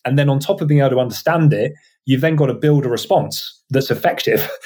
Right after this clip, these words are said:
So you've got to train your soldiers and your service personnel effectively to understand and respond to this stuff. You've got to build better plans. You've got to be able to orchestrate operations in a way that, that is faster than the bad guys and, and creates a kind of better outcome for you.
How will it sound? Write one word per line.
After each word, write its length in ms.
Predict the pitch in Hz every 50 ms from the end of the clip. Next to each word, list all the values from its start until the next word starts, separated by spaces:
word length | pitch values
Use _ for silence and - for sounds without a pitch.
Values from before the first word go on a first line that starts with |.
| - - - 147
So 140 | - - 135
you've 240 | 131 131 127 127
got 80 | - 127
to 100 | 113 107
train 460 | 110 - - - 160 160 160 156 151
your 400 | 143 139 135 131 131 131 151 151
soldiers 560 | - - - 156 143 143 139 135 135 120 107
and 80 | 110 110
your 80 | 107 101
service 400 | - - 156 143 135 131 123 -
personnel 560 | - - 131 120 - - 123 120 120 117 110
effectively 680 | 107 - - 175 - - - 143 123 - 123 120 120 113
to 160 | 110 - 113
understand 480 | 110 107 107 - - - 120 120 117 113
and 80 | 104
respond 420 | 104 98 - - - 127 127 123 -
to 80 | -
this 180 | 113 113 110 -
stuff. 380 | - - 120 113 110 107 - - - - - - - _
You've 80 | 120
got 100 | 123 113
to 60 | 104 -
build 320 | - 156 151 143 131 127
better 220 | - 135 123 117
plans. 800 | 110 - - - 139 131 127 127 123 123 120 120 120 117 - - - - - - - _ -
You've 140 | 123 113 -
got 100 | 147 143
to 80 | 139
be 140 | 127 127 123
able 200 | 123 120 120 113
to 180 | - - 117 117
orchestrate 520 | - 156 151 147 - 147 - - 135 123
operations 800 | 127 127 - - 117 123 123 123 123 - - 131 120 120 117 110
in 80 | 117 110
a 60 | 110
way 320 | 110 113 120 117 113 113 110
that, 260 | 117 113 113 - _
that 140 | - 147 113
is 100 | 107 -
faster 560 | - - - 139 135 131 123 - - - 117
than 140 | 120 117 117
the 80 | 110
bad 260 | 107 127 120 123 117
guys 420 | - 127 120 120 120 117 113 107 110
and, 200 | 107 107 107 113
and 120 | - 113 -
creates 340 | - 131 120 120 - -
a 40 | 107
kind 160 | - - 117
of 120 | 107 104 -
better 240 | 131 123 117 113 113
outcome 420 | 113 117 139 147 - 117 113 110
for 160 | 107 110 113
you. 320 | 107 107 107 104 104 104